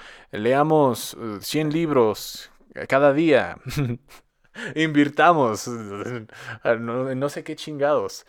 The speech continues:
Las N F Ts, ¿se acuerdan? Ya nadie habla de las putas N F Ts. Qué bueno que no compré. Estaba a nada de comprar, eh, decir, "Oh, mira, ya tengo mi N F T, seré millonario". Nada. Estuve a nada, ¿eh?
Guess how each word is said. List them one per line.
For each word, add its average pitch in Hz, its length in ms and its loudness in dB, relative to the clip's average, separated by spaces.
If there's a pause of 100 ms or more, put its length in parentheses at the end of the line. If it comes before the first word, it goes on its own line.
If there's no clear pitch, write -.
(160)
Las 127 240 0
N 170 160 2
F - 160 -6
Ts, 151 220 -6
¿se - 160 -8
acuerdan? 247 400 2
Ya 277 100 2
nadie 339 240 2
habla 294 140 4
de 277 80 2
las 208 180 -2
putas 190 340 -2
N 170 140 -2
F 147 100 -6
Ts. - 240 -4
Qué 165 120 0
bueno 233 180 2
que 175 80 -8
no 147 80 -2
compré. 123 400 -2 (240)
Estaba 208 300 10
a - 20 6
nada 165 240 6
de 135 120 2
comprar, 120 440 0
eh, 95 160 -2
decir, 123 240 -2
"Oh, 143 120 6
mira, 196 160 0
ya 143 100 4
tengo 190 200 0
mi 156 100 -2
N 160 100 0
F 139 100 -2
T, 165 240 -4
seré - 220 -2
millonario". 127 420 0
Nada. 113 480 -2 (320)
Estuve 180 420 10
a 262 120 10
nada, 180 440 8
¿eh? 180 200 0